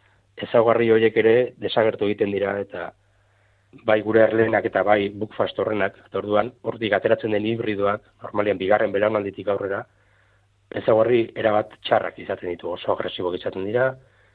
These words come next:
erlakume oso aixa botatzen du, ez dieko izpen bajua dauzkate, eta bar, eta orduan,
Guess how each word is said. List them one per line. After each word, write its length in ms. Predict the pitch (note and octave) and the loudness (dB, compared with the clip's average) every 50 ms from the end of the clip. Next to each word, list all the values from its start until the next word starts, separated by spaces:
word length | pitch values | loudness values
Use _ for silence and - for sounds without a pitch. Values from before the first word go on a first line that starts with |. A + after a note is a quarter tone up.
| _ _ _ | _ _ _
erlakume 400 | G2+ F2 F#2 F#2 - G2+ F#2 F#2 | -6 -4 -4 -2 -2 -2 -2 -2
oso 220 | F#2 F#2 - - G2 | -2 -4 -4 -4 -4
aixa 220 | F#2 F#2 - G2 | -2 -2 -2 -4
botatzen 420 | F#2 F#2+ - G#2 G2 - A2 G#2 A2+ | -6 -6 -6 -8 -8 -8 -8 -6 -2
du, 360 | B2 B2+ B2+ B2+ B2+ B2 B2 - - | 0 2 4 4 4 2 0 -4 -10
ez 60 | - _ | -20 _
dieko 220 | - G2 F#2 - G#2 | -12 -12 -10 -8 -10
izpen 280 | F#2+ - - F#2+ F#2 | -10 -8 -8 -8 -6
bajua 280 | F#2+ G2+ F#2+ - G2+ F#2 | -4 -6 -6 -4 -4 -4
dauzkate, 480 | F#2 F#2 - - G#2+ G2+ - C3+ B2 A#2+ | -4 -6 -8 -10 -14 -12 -8 -8 -8 -8
eta 160 | - - F2+ | -8 -12 -14
bar, 160 | F2 E2+ F2 - | -14 -14 -14 -16
eta 140 | - - G2 | -18 -14 -8
orduan, 240 | F#2+ G2 F#2+ F#2+ | -6 -4 -4 -6